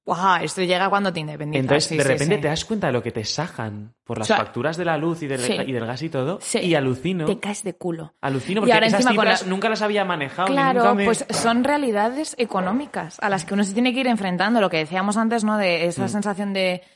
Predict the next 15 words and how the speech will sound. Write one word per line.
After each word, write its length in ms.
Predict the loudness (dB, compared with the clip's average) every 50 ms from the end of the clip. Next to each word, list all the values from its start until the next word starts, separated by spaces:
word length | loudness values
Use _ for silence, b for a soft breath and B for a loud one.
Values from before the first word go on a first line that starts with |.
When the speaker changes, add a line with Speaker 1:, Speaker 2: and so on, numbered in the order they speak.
| b b _ _
Speaker 1:
decir, 340 | -8 -8 -6 -4 -4 -4 -4
"Oye, 220 | -4 -4 -4 -4
no 200 | -4 -4 -6 -4
puedo 200 | -2 -2 -2 -2
proveer 320 | -2 0 0 0 0 0 0
para 180 | -2 -2 -2 -2
mi 100 | -4 -8
familia". 480 | -8 -8 -8 -6 -4 -4 -6 -6 -8 _ -10
Oye, 140 | -10 -10
pues 140 | -8 -8 -6
debe 100 | -6 -6 -6
ser 140 | -4 -6
bastante 380 | -6 -6 -4 -6 -6 -6 -6 -8
heavy, 320 | -10 -8 -8 -8 -8 -8
¿no? 260 | -8 -8 -8 -8 -10